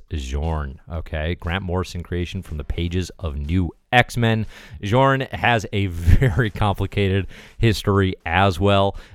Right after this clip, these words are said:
Um, essentially, he is a mutant that the New X-Men discover in a Chinese prison in the Morrison and, and often with Frank Quitely, uh, run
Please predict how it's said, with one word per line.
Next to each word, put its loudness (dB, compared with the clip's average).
Um, 0
essentially, -4
he -4
is -2
a 2
mutant -4
that -4
the -4
New -2
X-Men -4
discover -4
in -8
a -4
Chinese -6
prison -2
in 2
the 2
Morrison 0
and, -6
and -8
often -4
with -6
Frank -8
Quitely, -6
uh, -2
run 4